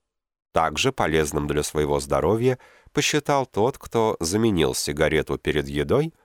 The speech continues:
стаканом воды. Запишите, что нового и положительного можно сказать о вас теперь, когда вы откажетесь от части выкуриваемых сигарет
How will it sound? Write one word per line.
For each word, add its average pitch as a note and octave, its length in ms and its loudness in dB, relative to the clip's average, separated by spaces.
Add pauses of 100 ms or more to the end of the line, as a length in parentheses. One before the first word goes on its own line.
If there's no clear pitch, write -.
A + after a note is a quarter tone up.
(180)
стаканом F#2+ 640 -2
воды. F2+ 400 -2 (720)
Запишите, B2+ 840 0
что - 280 0
нового F#2 480 2
и - 200 -4
положительного E2 960 -2 (260)
можно A2+ 400 2
сказать F2+ 580 -2
о F2+ 140 0
вас D#2+ 300 -2
теперь, D3+ 480 -2 (400)
когда A#2 360 0
вы A2 140 4
откажетесь G#2 960 -2
от F2+ 160 -2
части - 460 0
выкуриваемых C#2+ 840 0
сигарет F#2+ 560 -2